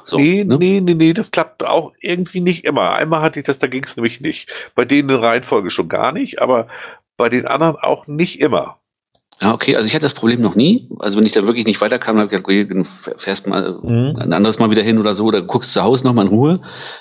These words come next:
Speaker 1: Ich hab da jetzt schon mal eine Stunde vorge-, ich war, keine Ahnung, was, also ich wollt's ja mal wissen, was wollen die eigentlich von mir?
Speaker 2: Ja, ja, klar.
Speaker 1: Nichts, null, also weiß ich nicht. Und dann,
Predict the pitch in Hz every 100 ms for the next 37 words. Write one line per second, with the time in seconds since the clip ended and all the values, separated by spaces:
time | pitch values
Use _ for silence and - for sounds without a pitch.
0 | - 104 - - 90 90 - 90 85 -
1 | 95 92 85 82 85 - - - - 160
2 | - - 156 156 180 143 - - - 67
3 | 80 90 104 117 - 110 - 101 110 143
4 | - - - 95 160 190 - - - 156
5 | 151 127 117 82 95 98 98 110 80 82
6 | - - - 90 147 - - - - 98
7 | 147 233 - - 85 85 - - - -
8 | - - - - - - -